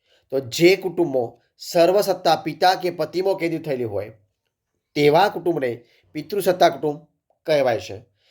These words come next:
પ્રશ્ન આપણે આગળ ચર્ચા કરીએ. સંયુક્ત કુટુંબ કોને કહેવાય? તો સંયુક્ત કુટુંબ એ એક અમુક ચોક્કસ પ્રકારના રક્ત સંબંધો ધરાવતી વ્યક્તિઓનું બનેલું જૂથ છે. તેઓ સામાન્ય રીતે સહનિવાસ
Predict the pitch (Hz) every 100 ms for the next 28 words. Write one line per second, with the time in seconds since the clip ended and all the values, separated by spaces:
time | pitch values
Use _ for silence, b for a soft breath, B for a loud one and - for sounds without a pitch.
0 | _ - 151 156 143 135 123 139 147 147
1 | 151 160 160 B B B B _ _ _
2 | _ _ _ b b b - 160 165 202
3 | - 175 170 185 170 165 143 120 101 95
4 | - _ _ _ _ 147 143 165 170 185
5 | - 170 180 175 175 185 151 123 _ -
6 | 185 180 - 151 160 185 175 151 - 190
7 | 185 165 170 160 135 143 - 175 160 156
8 | 131 135 156 175 151 110 113 _ _ _
9 | - 110 127 165 165 175 180 175 156 143
10 | 151 139 135 156 156 170 170 _ _ b
11 | b 156 151 151 147 165 196 175 175 165
12 | 170 165 147 143 143 -